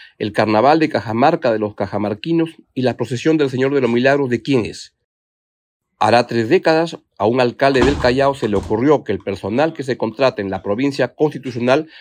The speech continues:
solo sea del Callao. En la Comisión de Acceso al Mercado de Indecopi, que yo integraba y donde se anuló su absurda norma, se le preguntó: "¿Quién es del puerto?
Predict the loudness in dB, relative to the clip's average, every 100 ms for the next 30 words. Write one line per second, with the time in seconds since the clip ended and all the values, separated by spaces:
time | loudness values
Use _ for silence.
0 | -8 2 4 4 2 0 0 0 0 0
1 | -2 -8 _ _ _ -6 0 0 2 0
2 | 2 2 2 0 0 0 0 -2 0 4
3 | 4 2 0 -2 0 -2 -2 -10 -4 -4
4 | 0 2 4 2 0 -2 -4 -4 -6 -6
5 | -4 2 4 2 -4 _ _ -4 -2 2
6 | 2 4 4 4 4 0 0 0 0 0
7 | 0 0 0 0 -4 _ -4 0 2 2
8 | 0 2 0 0 -10